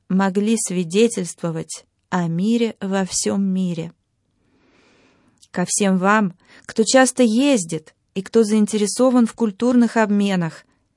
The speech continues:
я призываю вас быть сознательными орудиями большего взаимопонимания, уважения и признания друг друга.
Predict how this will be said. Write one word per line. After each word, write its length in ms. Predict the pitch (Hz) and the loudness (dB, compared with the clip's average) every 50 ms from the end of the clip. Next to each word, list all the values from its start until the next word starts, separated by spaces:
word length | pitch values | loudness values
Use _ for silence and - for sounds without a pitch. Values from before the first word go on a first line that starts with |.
| _ _ _ _ _ _ _ | _ _ _ _ _ _ _
я 200 | - 185 202 214 | -2 2 4 4
призываю 640 | 202 208 208 202 190 196 196 185 196 220 233 233 208 180 | 4 4 0 -2 0 0 0 0 2 2 2 2 2 0
вас 220 | 180 175 170 165 - - _ _ _ _ _ - | 0 -2 -2 -4 -6 -10 _ _ _ _ _ -10
быть 420 | - 185 214 247 262 233 - - - - | -4 0 2 2 2 2 -2 -8 -10 -8
сознательными 960 | - - 220 208 202 196 208 208 226 254 269 - 254 247 240 233 233 226 233 | -4 0 2 2 2 2 2 2 2 2 2 2 2 2 2 4 4 4 2
орудиями 800 | 226 220 214 214 233 240 220 185 185 190 180 170 160 160 165 - _ _ _ _ _ _ - | 2 2 0 0 0 -2 -2 -2 -2 -2 -2 -2 -4 -6 -8 -10 _ _ _ _ _ _ -8
большего 640 | 170 175 208 240 247 233 - - - 196 185 180 | -2 4 6 6 6 6 4 0 -2 -2 -4 -4
взаимопонимания, 1300 | 170 170 165 190 190 190 190 190 180 - 185 180 180 175 170 175 190 214 226 214 190 180 165 160 170 - _ _ _ _ _ - - - | -4 -2 0 0 0 2 0 -2 -2 -2 -2 -2 -2 -2 -2 0 0 0 2 2 0 0 -2 -6 -10 -14 _ _ _ _ _ -20 -20 -14
уважения 1000 | - - 220 220 214 220 208 202 185 185 208 233 247 247 226 196 175 165 165 175 185 _ _ _ _ _ _ _ _ _ - | -6 -4 -2 2 4 4 4 4 2 2 2 4 4 4 4 2 0 -2 -4 -8 -12 _ _ _ _ _ _ _ _ _ -4
и 120 | 208 233 | -2 -2
признания 760 | 233 - 220 220 214 196 202 202 208 226 247 262 254 247 240 | 0 0 0 0 0 2 2 2 2 4 4 6 6 4 4
друг 260 | 220 196 220 220 202 196 | 2 0 -2 -4 -4 -6
друга. 520 | 202 202 196 185 165 160 165 160 160 170 | -6 -4 -4 -4 -4 -6 -6 -8 -8 -12